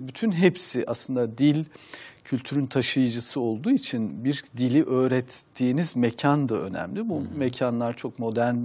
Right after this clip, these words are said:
Speaker 1: donanımlı, altyapılı mekanlar. Ee, bu konuda da dünyada, e, Türkçenin daha yaygın bir şekilde öğrenilebilmesi için bir
Speaker 2: Evet.
Speaker 1: altyapı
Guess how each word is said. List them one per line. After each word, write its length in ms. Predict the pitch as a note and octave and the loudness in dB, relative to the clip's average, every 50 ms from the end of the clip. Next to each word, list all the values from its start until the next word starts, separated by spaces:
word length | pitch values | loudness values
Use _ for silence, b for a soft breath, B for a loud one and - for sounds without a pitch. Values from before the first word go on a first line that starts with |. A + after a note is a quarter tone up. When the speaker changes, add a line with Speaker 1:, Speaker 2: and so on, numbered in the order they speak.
| A#2+ - | -4 -2
Speaker 1:
donanımlı, 600 | - B2+ B2 B2 A#2+ A#2 A2+ A2 G#2+ A2 A2+ G#2+ | 0 0 2 2 0 -2 -2 -4 -4 -4 -4 -2
altyapılı 800 | F#2 G#2+ A2 A2 - - - G#2+ - - - G#2+ A2 D3 G#3 A3 B B B B B B B B - | 0 0 -2 -2 -4 -6 -6 -6 -6 -6 -12 -2 2 2 2 2 B B B B B B B B -6
mekanlar. 640 | C3+ A#2+ - - B2 A2 A2 G2+ A2+ D#3 G#3+ - - B B B B B B B B B B - | -6 -6 -4 -2 -4 -4 -2 -2 0 0 -2 -2 -4 B B B B B B B B B B -4
Ee, 420 | C3 B2+ A#2+ A#2+ A#2+ A#2 A#2 A#2 A#2 | 0 2 2 2 2 2 2 2 0
bu 260 | G2+ B2 C3 C#3+ E3+ F3 | -2 -4 -4 -4 -4 2
konuda 380 | - F3+ D#3 D3 C#3 D#3+ D#3+ | 4 4 6 8 8 8 10
da 280 | D3+ D#3+ G3 A#3 G#3 E3 | 12 12 10 10 8 4
dünyada, 800 | E3+ D#3+ D#3 D3+ D3 C#3 B2+ A#2+ A2 A2 C3 C#3 E3+ G#3 G3+ - - - B2+ | 0 0 4 6 6 6 6 6 4 4 4 4 4 4 2 0 -4 -6 -6
e, 140 | C3+ B2 C3+ | -6 -6 -8
Türkçenin 540 | - - D#3+ D3+ - - C3+ A#2 A2+ A2 G#2+ | -6 -8 -8 -6 -4 -2 -2 -2 -2 0 0
daha 180 | A#2 A#2+ C3 C3+ | 0 2 2 2
yaygın 560 | C3 A#2+ A#2+ A#2+ B2 A#2 C3+ D3 D3 D3+ C3+ | 2 2 2 2 2 2 2 2 2 2 0
bir 60 | A#2 | -2
şekilde 420 | - - B2 A2+ - - - A2+ | -2 -4 -4 -4 -6 -8 -6 -4
öğrenilebilmesi 920 | - A2 A2+ A#2+ A#2+ A#2 A#2 A#2 G#2+ G#2+ G#2+ A2 A2 G#2+ - - - G#2+ | -4 -2 -2 -2 -4 -4 -4 -4 -4 -4 -4 -6 -4 -4 -4 -4 -2 -4
için 360 | - - - - G#3+ B3+ G#3+ - - - | -4 -4 -4 -2 -2 -2 -2 -4 -6 -2
bir 100 | D#3 D#3 | -2 0
Speaker 2:
Evet. 100 | - - | 4 8
Speaker 1:
altyapı 540 | D3+ D3 C3 - - A#2+ - - - - | 6 6 6 6 0 -2 -2 -2 -8 -10